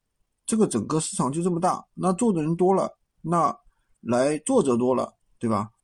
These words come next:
那观众少了。那第二个呢，就是像我们的这个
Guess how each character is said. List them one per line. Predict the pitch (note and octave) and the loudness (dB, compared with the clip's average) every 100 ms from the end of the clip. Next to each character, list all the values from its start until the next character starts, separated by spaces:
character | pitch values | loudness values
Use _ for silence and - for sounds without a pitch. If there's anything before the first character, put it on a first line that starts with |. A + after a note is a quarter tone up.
| - | -6
那 | D3+ D3 | -2 0
观 | F#3+ A3 | 2 2
众 | B3+ F#3+ | 2 2
少 | - - | 0 -8
了。 | - - _ _ _ _ | -10 -18 _ _ _ _
那 | - F#3+ | -2 0
第 | G3+ | 4
二 | C4 A#3+ | 4 4
个 | F#3+ | 2
呢， | D#3+ C3 | 0 -2
就 | A#2+ C3 | -2 -6
是 | B2 A#2 A2+ - _ _ _ | -2 -4 -4 -10 _ _ _
像 | - E3 C3 | -6 -2 0
我 | G#2 | 0
们 | G#2+ B2+ | 0 0
的 | A#2+ | -2
这 | A2+ A2+ | -2 -4
个 | G#2+ G2 | -4 -6